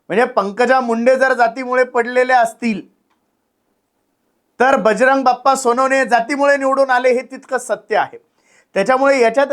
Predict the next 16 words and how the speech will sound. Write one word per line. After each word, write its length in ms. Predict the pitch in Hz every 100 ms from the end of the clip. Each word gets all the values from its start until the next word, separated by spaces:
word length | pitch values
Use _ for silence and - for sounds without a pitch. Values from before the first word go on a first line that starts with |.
| -
कोणत्या 300 | 226 226 269
एका 300 | 233 220 277
जातीला 440 | 254 240 254 262
दोष 280 | 254 226 240
देण्यामध्ये 500 | 233 226 240 240 247
अर्थ 260 | 226 220 240
नाही, 160 | 247
दोन्ही 340 | 226 202 226 277
जाती 280 | 247 233 254
तेवढ्याच 500 | - 226 240 269 226
दोषी 280 | 220 220
आहेत 220 | 233 202 208
असं 180 | 196 196
आपल्याला 320 | 196 185 190
म्हणता 280 | 160 135
येईल. 120 | 120